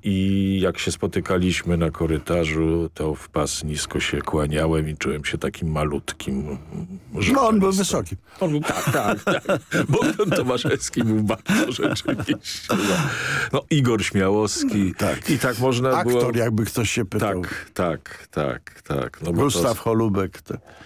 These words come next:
Speaker 1: Nie, no tu jak się, y, czyta, y, ten skład twoich bohaterów w tej książce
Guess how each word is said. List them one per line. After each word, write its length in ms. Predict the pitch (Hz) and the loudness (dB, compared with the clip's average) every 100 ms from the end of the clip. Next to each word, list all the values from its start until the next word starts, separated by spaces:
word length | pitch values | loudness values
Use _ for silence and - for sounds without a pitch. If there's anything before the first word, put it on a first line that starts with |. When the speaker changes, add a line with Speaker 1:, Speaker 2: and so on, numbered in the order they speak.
| - - - 117 | -12 -10 -6 0
Speaker 1:
Nie, 300 | 123 127 110 | 2 4 4
no 160 | 120 123 | 2 0
tu 180 | - 131 131 131 127 127 131 123 - - - 135 135 147 | 2 2 2 2 0 -2 -4 -2 0 0 0 -2 -2 0
jak 140 | 113 | 0
się, 140 | - 127 | 2 2
y, 440 | - - 120 113 | 2 0 2 2
czyta, 680 | - 151 - 117 107 95 95 | 0 -2 0 2 4 4 2
y, 640 | 104 98 95 92 95 87 - | 2 2 2 2 2 0 -2
ten 280 | 101 98 - - | 0 0 -2 -2
skład 840 | - - - - - 147 143 - | -4 -4 -6 -4 0 0 0 -4
twoich 520 | - - 107 104 92 98 | -4 0 2 2 2 0
bohaterów 840 | 92 101 98 185 139 - 82 - | 0 -2 -4 -2 -2 -2 -8 -12
w 100 | - | -6
tej 200 | 78 65 | -4 -2
książce 760 | - 80 73 - - 90 101 | -2 -2 -2 -4 -4 0 -2